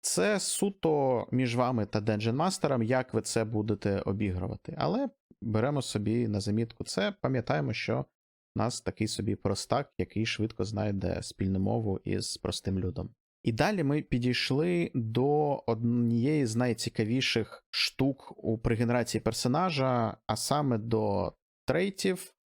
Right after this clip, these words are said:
ідеалів, бондів та флоус, недоліків. За допомогою цих цеглин будемо будувати характер персонажа. Наприклад, ось ми бачимо на вибір:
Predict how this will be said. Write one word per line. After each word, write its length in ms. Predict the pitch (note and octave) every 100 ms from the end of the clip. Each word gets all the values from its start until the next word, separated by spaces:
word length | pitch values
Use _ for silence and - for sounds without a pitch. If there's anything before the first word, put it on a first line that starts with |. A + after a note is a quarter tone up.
| _ _ _ _ _ -
ідеалів, 760 | A2 A2+ A#2+ D#3 D#3 D#3 - _ _ _ _ -
бондів 720 | G#2 A#2 C#3 B2+ B2 A#2 - -
та 460 | G#2+ G#2+ G#2+ A#2 B2 _
флоус, 640 | - G#2 - - - - _ _
недоліків. 540 | - G2+ G2 F#2+ F#2+ - _ _ _
За 160 | B2 A#2+
допомогою 640 | C3 C3 D3+ D#3 B2 C3 B2 _ _
цих 360 | - - C3+ -
цеглин 580 | - A2+ C3 G#3 A#3+ A#3+ _
будемо 640 | A#2 A2+ D#3+ F3 D#3+ D3 C3
будувати 960 | A#2+ A#2 A#2+ B2+ C#3+ - B2 A#2+ A2+ A2+ _ _ _ _ _ _ _ -
характер 360 | A#2 A#2 -
персонажа. 640 | - G#2+ - G#2 F2 - - -
Наприклад, 540 | C#3+ - A#2 G2 -
ось 180 | G#2 -
ми 100 | A2+
бачимо 500 | A2 F#2+ - F#2+ G2
на 140 | G#2+
вибір: 420 | A2 G#2 G2 F#2+